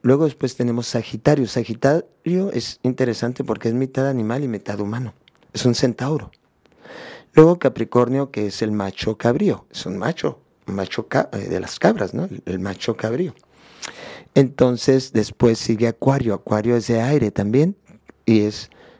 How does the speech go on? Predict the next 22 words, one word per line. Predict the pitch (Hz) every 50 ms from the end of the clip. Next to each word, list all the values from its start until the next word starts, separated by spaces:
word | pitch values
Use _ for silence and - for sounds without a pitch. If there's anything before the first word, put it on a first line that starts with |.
| _ _
su, | - - - - 113 104 101 98 98 - 101
su | - - -
símbolo | - - - 117 117 117 127 127 127 117 107
es | 104 101 - - - -
Ganímedes, | - 110 110 101 101 107 143 175 165 143 135 131 131 135 131 - - _ - - - - _ -
que | - - 107
es | 104 - -
un | 120 117 123
hombre | 127 120 117 113 127 143 147
con | 147 - 110 104 104
un | 104
cántaro | 110 - 120 123 127 127 147 135 135 139
de | 135 143 139
agua | 135 131 127 127 143 143 -
que | - 113
en | 107 101
realidad | 104 101 98 101 101 113 135 180 - _ _ _ _ - - - _ _ -
es | 104 104 - -
un | 131 123
cántaro | - - 120 117 110 - - 123 113 110 104
de | 98 98 98 110
aire. | 135 165 180 165 113 101 -